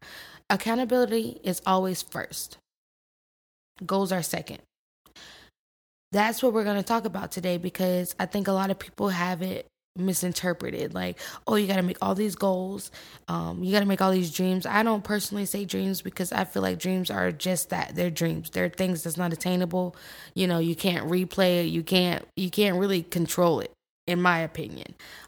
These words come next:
Um, when you think about you having a dream, you can't control your dream. You just have them and it is what it is. You can't go back and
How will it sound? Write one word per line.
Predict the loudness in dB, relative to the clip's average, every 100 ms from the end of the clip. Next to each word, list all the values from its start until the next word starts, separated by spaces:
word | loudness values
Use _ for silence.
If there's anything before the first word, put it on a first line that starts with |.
| 0
Um, | 2 2 0 0
when | 0
you | 2
think | 0 0
about | 0 0 0
you | 2
having | 2 2 -2
a |
dream, | 0 2 2
you | 0
can't | -2 -2
control | -2 -2 0 2
your | 0
dream. | -2 0 0
You |
just | -2 -4
have | -4 -2 -2
them | 0 0
and | 0
it | 0
is | 0 0
what | 0
it | -2
is. | 0 -2 -4
You |
can't | -4 -4 -2
go | -2
back | -2 0 0 0
and | -4